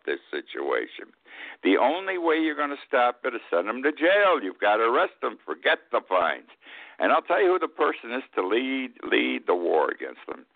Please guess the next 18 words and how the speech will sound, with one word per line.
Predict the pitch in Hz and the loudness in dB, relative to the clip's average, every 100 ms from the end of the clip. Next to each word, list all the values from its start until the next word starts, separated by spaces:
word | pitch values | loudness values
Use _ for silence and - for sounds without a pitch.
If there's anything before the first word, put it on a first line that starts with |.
| - | -2
E-, | 101 117 87 | 0 2 0
Elizabeth | 95 180 180 175 - | 0 -2 -4 -12 -8
Warren. | 107 90 73 - _ | -2 0 -2 -4 _
You | 98 139 | -6 0
know | 143 143 143 | 2 2 2
it, | - | -2
and | - - | -8 -4
I | 98 117 | -2 -2
know | 120 120 123 | -2 0 2
it. | 113 _ - - - - | 0 _ -20 -20 -20 -6
Uh, | - 80 78 | 0 0 0
she | 107 139 | 2 2
understands | 165 156 - 147 143 131 | 2 -2 0 0 0 -4
the | 127 - | -12 -4
system. | 120 113 - 113 104 _ - - - - | -4 -2 -2 -4 -6 _ -20 -20 -20 -6
Uh, | 78 82 82 80 - | 0 2 2 -2 -2
she'll | 139 | -2
grab | 127 127 113 | 2 4 4